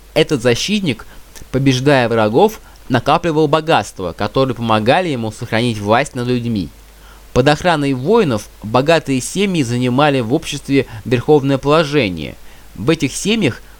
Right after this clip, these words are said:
хранящих для передачи их поколения в поколение обычаи и правила поведения,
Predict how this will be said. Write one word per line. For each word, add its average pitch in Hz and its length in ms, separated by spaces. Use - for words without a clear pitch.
хранящих 139 640
для 120 160
передачи 135 560
их 120 120
поколения 131 600
в 107 60
поколение 123 600
обычаи 127 540
и 113 80
правила 113 420
поведения, 120 720